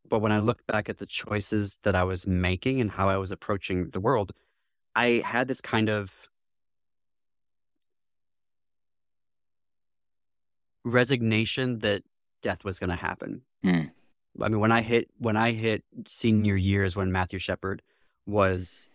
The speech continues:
Speaker 1: kidnapped and beaten to death. And so for me, I was like, "Okay, well, there's only one of two ways this is gonna end. Someone is going to trick me or just outright try to kill me, or I'm gonna somehow contract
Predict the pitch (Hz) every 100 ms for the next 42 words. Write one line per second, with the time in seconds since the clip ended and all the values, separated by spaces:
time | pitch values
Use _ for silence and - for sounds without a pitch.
0 | - - 104 98 87 - - - 104 92
1 | 87 87 87 _ _ _ _ 101 - 82
2 | - - 98 - - _ _ _ _ _
3 | _ _ _ _ _ 107 104 101 95 95
4 | 92 _ _ - - 123 110 107 104 -
5 | _ _ - 120 110 123 131 110 107 104
6 | 107 101 110 - 104 98 98 107 113 110
7 | 98 - 120 123 - 107 104 98 92 95
8 | 95 90 - 139 90 - _ _ _ -
9 | 113 110 113 113 - 101 110 101 92 -
10 | - 135 156 170 _ - 120 110 101 113
11 | 104 104 98 95 - _ - 101 95 -
12 | 90 87 139 - _ _ _ 117 113 113
13 | 113 - 110 104 98 104 101 98 101 -
14 | 98 - -